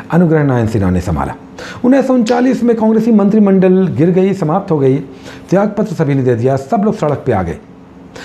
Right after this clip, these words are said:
इस वक्त महात्मा गांधी किसी बड़े आंदोलन के सोच में नहीं थे, बड़ा आंदोलन इस वक्त नहीं चलाया जा सकता था। ऐसे में महात्मा गांधी ने व्यक्तिगत सत्याग्रह का मार्ग चुना।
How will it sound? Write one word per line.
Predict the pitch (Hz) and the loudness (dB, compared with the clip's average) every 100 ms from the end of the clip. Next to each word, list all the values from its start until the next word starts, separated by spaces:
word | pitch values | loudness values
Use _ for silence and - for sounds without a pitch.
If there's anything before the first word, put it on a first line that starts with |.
| - | -6
इस | 117 - | -4 -2
वक्त | 143 | 0
महात्मा | 139 180 202 214 | 0 0 2 0
गांधी | 208 202 214 | 2 0 0
किसी | 185 214 | 0 0
बड़े | 127 120 165 233 | -2 0 0 2
आंदोलन | 208 190 170 180 180 180 175 | 2 2 2 2 2 2 0
के | 175 147 135 139 147 - - - - - - - - - - | 0 0 2 2 -2 -8 -18 -20 -20 -20 -20 -20 -20 -20 -14
सोच | - 131 131 | -4 -2 0
में | 131 | 0
नहीं | 113 95 110 | 0 0 -2
थे, | 107 - - - - - - | -4 -8 -16 -20 -20 -20 -8
बड़ा | 98 147 | -2 0
आंदोलन | 160 147 147 | 2 2 2
इस | 135 151 | 0 -2
वक्त | 139 | -2
नहीं | 107 117 156 | 0 0 0
चलाया | 120 110 | 0 0
जा | 107 | -2
सकता | - 95 95 | -4 -6 -8
था। | 85 80 - - 127 | -6 -8 -10 -8 -4
ऐसे | 135 156 | -2 0
में | 135 | 0
महात्मा | 131 185 220 | 0 0 0
गांधी | 214 202 190 | 2 2 2
ने | 170 107 - - - - 95 | 2 0 -4 -14 -12 -6 -2
व्यक्तिगत | 175 208 - 240 233 247 | 0 0 -2 -2 0 -2
सत्याग्रह | - 190 - 160 135 | -2 -4 -2 -2 -2
का | 131 123 | -2 -2
मार्ग | 110 101 | -2 -2
चुना। | - 92 80 | -4 -8 -10